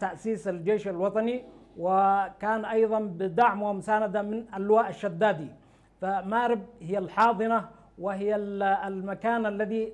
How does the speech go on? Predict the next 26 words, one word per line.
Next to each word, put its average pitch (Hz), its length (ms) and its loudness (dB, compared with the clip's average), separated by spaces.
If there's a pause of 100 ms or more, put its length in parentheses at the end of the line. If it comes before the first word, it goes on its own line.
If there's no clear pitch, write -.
تأسس 214 420 -6
فيه 214 420 -4 (560)
نواة 220 400 2
الجيش 208 420 0
ال-، 185 160 -6
الوطني 214 760 0 (160)
الذي 190 240 -4
يصبح 196 300 -6
اليوم 202 380 0
وبحمد 180 400 -6
الله 202 340 2 (400)
يقاتل 185 680 -2
في 175 160 -8
كل 226 240 -2
الجبهات 202 480 -4
وفي 185 220 -6
كل 254 260 0
المحافظات، 208 600 0 (500)
ولم 190 280 -6
يبقى، 220 480 0 (680)
آه، 190 360 -2
وأصبح 202 520 -6
النصر 208 420 -4
على 202 300 0
مرمى 220 300 -2
حجر، 202 360 -2